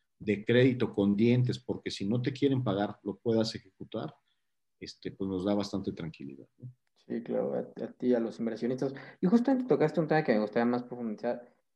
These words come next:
Speaker 2: Ahora, ¿cómo escoge invertir en un desarrollo? Porque, digo, esa es una clave fundamental de, de este modelo, ¿no?
Speaker 1: Analizamos cinco cosas. Analizamos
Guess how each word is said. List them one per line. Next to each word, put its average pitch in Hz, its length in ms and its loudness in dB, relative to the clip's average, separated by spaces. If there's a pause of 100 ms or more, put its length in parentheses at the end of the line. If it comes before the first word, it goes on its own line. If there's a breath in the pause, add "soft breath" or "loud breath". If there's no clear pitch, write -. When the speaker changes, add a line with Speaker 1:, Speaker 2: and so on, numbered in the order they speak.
(180)
Speaker 2:
Ahora, 160 360 2
¿cómo 320 240 -4
escoge 214 480 -2
invertir 135 420 -2
en 143 140 -2
un 139 120 0
desarrollo? 113 640 0
Porque, 110 320 -6
digo, 127 260 2
esa - 180 -2
es - 400 -14
una 127 260 -6
clave 123 240 -2
fundamental 104 600 -6
de, 104 340 -4
de 113 140 -6
este 113 200 -4
modelo, 101 380 -2
¿no? 107 200 -6
Speaker 1:
Analizamos 151 600 4
cinco 175 320 2
cosas. 202 360 2
Analizamos 143 720 2